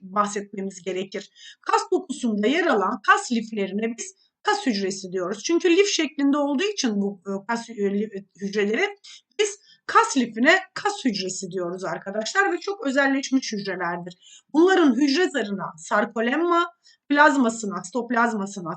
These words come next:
sarkoplazma, endoplazmik retikulumuna sarkoplazmik retikulum ismi verilmektedir. Kas hücresinin içerisinde kasılıp gevşemeyi sağlayan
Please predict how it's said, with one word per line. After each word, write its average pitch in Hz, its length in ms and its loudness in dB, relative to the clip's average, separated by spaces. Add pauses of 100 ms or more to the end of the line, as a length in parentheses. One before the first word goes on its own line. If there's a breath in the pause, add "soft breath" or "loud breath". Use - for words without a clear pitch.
sarkoplazma, 294 880 2 (400 soft breath)
endoplazmik 269 880 2
retikulumuna 214 720 -4 (100)
sarkoplazmik 294 920 0
retikulum 302 460 -2
ismi 311 380 0 (180)
verilmektedir. 190 840 -4 (380 loud breath)
Kas - 220 0
hücresinin 285 540 4
içerisinde 202 640 -4 (140)
kasılıp 285 400 -4
gevşemeyi 285 500 0
sağlayan 202 680 -2